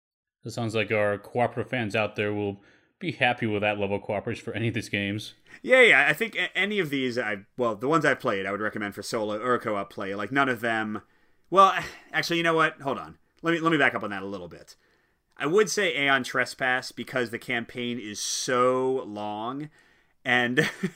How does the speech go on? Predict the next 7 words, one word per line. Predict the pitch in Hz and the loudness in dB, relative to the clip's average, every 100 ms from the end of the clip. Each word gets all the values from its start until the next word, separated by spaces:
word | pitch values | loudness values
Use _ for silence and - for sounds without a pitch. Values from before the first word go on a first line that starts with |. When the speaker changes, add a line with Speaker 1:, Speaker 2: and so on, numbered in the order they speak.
| - | -12
Speaker 2:
<laughs> | - - - | -20 -20 -14
so | - - 127 135 156 | -8 0 2 2 2
in-depth, | 165 165 156 170 185 - _ _ - | -2 -2 0 0 0 -10 _ _ -8
and | 131 | 2
also | 139 135 | 2 2
because, | 135 117 131 120 107 | -4 0 2 2 0
uh, | 113 107 104 | 0 0 0